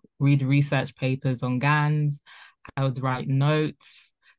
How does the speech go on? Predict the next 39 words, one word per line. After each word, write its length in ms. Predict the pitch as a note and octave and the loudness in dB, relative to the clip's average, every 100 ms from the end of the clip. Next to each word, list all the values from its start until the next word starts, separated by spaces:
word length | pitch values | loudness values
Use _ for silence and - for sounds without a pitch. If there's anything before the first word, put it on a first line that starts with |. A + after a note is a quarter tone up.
| _ | _
and 180 | C#3+ C#3+ | 0 0
I 140 | C#3+ D3 | 2 0
would 160 | D3 | 0
just 180 | D3 D3 | -4 -6
do 160 | D#3+ D3+ | -6 -6
everything 560 | D#3 D#3 D#3+ C#3+ D3+ C#3 | -4 -4 -6 -6 -4 -4
I 160 | C#3 C3+ | -4 -6
could 480 | - C#3+ C3 B2+ - _ _ | -6 -6 -6 -6 -12 _ _
to 140 | - D3 | -2 4
make 280 | C#3+ C#3 | 4 2
sure 340 | - C#3+ C3+ B2+ | -2 -8 -6 -6
that 140 | B2+ - | -6 -6
I 80 | C3 | -6
could 180 | - C#3+ | -8 -8
come 200 | - C#3 | -2 0
in 80 | C3+ | 0
the 80 | |
next 400 | C3 C3+ - _ | 0 -4 -8 _
day 280 | - C3+ C3 - | -4 -4 -4 -6
and, 340 | C3+ C3+ E3 - | -6 -4 -6 -4
and 200 | C#3+ C#3 | -4 -2
contribute. 680 | D#3 D#3 D3 E3 G3 F#3 - | -2 -4 -4 -4 -2 -2 -6
And 200 | E3 E3 | -6 -4
I 120 | E3+ | -4
did. 340 | F3 G#3+ G3 C#3+ | -2 0 0 0
Like, 200 | C#3 C#3+ | -2 0
I 60 | |
really, 400 | D3 D3 E3+ E3 | 0 0 -2 -2
I 100 | D3 | -2
came 340 | C#3 D#3+ E3 E3 | -4 -4 -4 -2
in, 380 | D#3 D#3 D3+ D3 _ - _ _ | -2 -2 -4 -6 _ -20 _ _
um, 420 | D3 D3 C#3+ C3 | -2 2 2 0
ju-, 200 | C3 D3+ | -4 -10
so 160 | C#3+ D3+ | -6 -4
we 120 | C#3 | -2
had, 180 | C#3 C#3 | 0 -2
like, 200 | C3 - | -4 -8
two 260 | - E3+ D#3+ | -12 -6 -2
weeks 480 | D#3 D3 D3 - | -2 -2 -4 -18